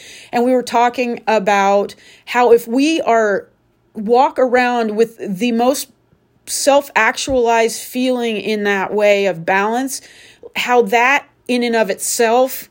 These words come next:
can give people inspiration. And I'm inspired by people when I see them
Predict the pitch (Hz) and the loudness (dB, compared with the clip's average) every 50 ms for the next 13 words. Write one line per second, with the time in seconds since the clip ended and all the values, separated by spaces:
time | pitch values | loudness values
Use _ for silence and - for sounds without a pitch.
0 | _ _ - - 247 220 220 196 180 240 240 202 - - 247 233 - - 214 214 | _ _ -8 -6 -4 -4 -4 -4 -4 -4 -4 -4 -6 -8 -10 -8 -6 -2 0 0
1 | 208 208 202 196 196 202 - - - - _ _ _ - 220 240 247 - - - | 0 2 0 -2 -4 -6 -14 -20 -20 -20 _ _ _ -2 -2 -2 0 -2 -2 0
2 | 233 220 214 208 208 220 226 - 240 226 - 208 233 - - 262 311 349 370 285 | 2 2 4 4 2 2 2 0 -2 -2 -2 -2 -2 -2 0 0 0 0 0 -2
3 | 277 262 247 - - 226 208 208 214 196 196 190 185 - 226 196 196 208 208 208 | -4 -4 -4 -2 -2 0 2 2 2 2 0 -2 -2 -2 -6 -6 -4 -4 -2 -2
4 | 220 254 262 - - 311 311 311 311 294 277 240 220 226 | -4 -4 -4 -4 -2 -2 0 0 0 0 0 -2 -4 -6